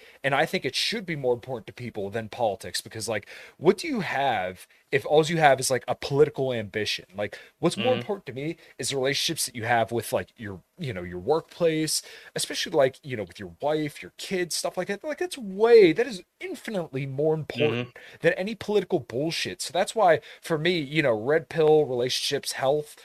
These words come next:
Speaker 1: that's way, way, way more important than any of the geopolitics stuff that I talk about, political stuff that I talk about. Once again, i-, if you don't have your health, if you don't have good relationships, then, like, what the fuck is all the political stuff for? Like, I, I don't see a purpose for it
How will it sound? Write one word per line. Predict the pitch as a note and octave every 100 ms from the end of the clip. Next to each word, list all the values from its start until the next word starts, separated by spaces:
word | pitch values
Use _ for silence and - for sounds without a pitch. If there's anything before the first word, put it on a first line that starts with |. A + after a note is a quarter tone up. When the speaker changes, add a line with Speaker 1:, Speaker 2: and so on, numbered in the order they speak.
| - _
Speaker 1:
that's | C3+ - D3 _
way, | F#3 A3+ A3+
way, | D#3+ D#3
way | C#3 C3
more | A2+ A2+
important | A2+ - A#2+ -
than | A#2+
any | D3 C#3+
of | C#3
the | B2+
geopolitics | A2+ - C#3+ - B2+ A#2+ - B2+
stuff | - A#2
that | -
I | G#2+
talk | A2 G#2+
about, | G#2 G#2+ -
political | C3 B2+ -
stuff | - B2+
that | A#2+
I | A2+
talk | A#2+ G#2+
about. | - A2 G#2+ - - - - -
Once | D3 D3
again, | D3+ A#2
i-, | D#3 E3
if | -
you | G#3
don't | A3
have | G3+
your | B2
health, | G2+ B2 B2
if | G#2+
you | C3+
don't | D#3
have | D3
good | - A2
relationships, | G2+ A2 - - C#3 - - - -
then, | D3
like, | C3+ -
what | G3
the | C4
fuck | - C#4
is | G3+
all | - D3 D#3
the | D3
political | - C#3+ D3 D3+ D3 C#3 B2+ B2 -
stuff | - D#3+ C#3
for? | - A#2+ C#3+ B2+ E2 F2
Like, | C3 -
I, | - E3
I |
don't | F#3+ -
see | A#3
a |
purpose | - F#3 G3 -
for | -
it | G2+